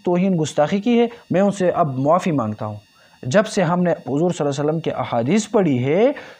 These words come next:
तो हमें हुजूर सल्लल्लाहु अलैहि वसल्लम के अहादीस से ये बात मिलती है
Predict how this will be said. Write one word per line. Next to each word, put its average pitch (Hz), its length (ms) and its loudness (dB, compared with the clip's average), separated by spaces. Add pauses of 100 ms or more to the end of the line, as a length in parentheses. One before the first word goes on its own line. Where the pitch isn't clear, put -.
(120)
तो 156 80 0
हमें 233 420 2
हुजूर 185 340 2
सल्लल्लाहु 165 640 2
अलैहि 160 340 2
वसल्लम 175 480 0
के 156 200 -2
अहादीस 123 720 0
से 202 300 0 (320)
ये 269 240 6
बात 214 260 2
मिलती 147 360 -2
है 107 200 -4